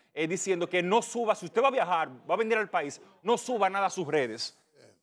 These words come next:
Él, eh, dis-, dijo esta recomendación. Tenemos también otra imagen pidiendo, eh, él publicó una foto, Michael, en su Instagram hace cuatro años, pidiendo que no le hicieran nada a su hijo.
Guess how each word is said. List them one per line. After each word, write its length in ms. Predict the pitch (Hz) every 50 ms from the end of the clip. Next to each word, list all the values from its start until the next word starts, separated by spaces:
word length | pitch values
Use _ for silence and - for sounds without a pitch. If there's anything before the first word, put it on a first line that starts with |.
| _ _ _ _
Él, 240 | - 165 180 180 190 190
eh, 260 | 170 180 175 175 160
dis-, 220 | 160 185 180 - -
dijo 180 | 165 151 170
esta 180 | 196 - 202 196
recomendación. 680 | 185 - 196 185 190 185 180 170 - 202 202 190 175
Tenemos 280 | 160 175 156 175 190 180
también 360 | - 202 185 190 190 190 180 - - - _ _ _
otra 400 | - 180 208 202 - 214 196 185
imagen 520 | 190 180 214 214 190 175 185 190 190 202 - - _ _ _
pidiendo, 960 | _ 170 180 147 165 180 190 202 202 202 185 202 202 196 196 190 190 190 190 -
eh, 360 | 165 175 175 170 165 170 - -
él 220 | 185 190 214 226
publicó 320 | - 247 247 240 226 - 226
una 160 | 233 233 214
foto, 320 | 165 - 175 170 165 180
Michael, 460 | 170 170 160 147 135 - 151 143 143 - - _ _ _ _
en 140 | - 175 170
su 220 | - - 180 190
Instagram 480 | 208 202 165 - - 156 143 143 147 143 - 147
hace 300 | 165 190 - - 202 -
cuatro 460 | - 175 190 196 202 - 175 170 170
años, 400 | 156 143 127 120 120 123 - - _ _ _ _ _ _ _
pidiendo 680 | 202 190 185 180 214 233 226 202 180 165 175 175 175
que 140 | - 202 185
no 160 | 185 196 226
le 100 | 233 226
hicieran 500 | 190 - - 185 214 220 220 202 180 180
nada 300 | 180 196 214 208 180 156 143
a 40 |
su 240 | 135 - - 170 196
hijo. 320 | 202 170 - - 107 92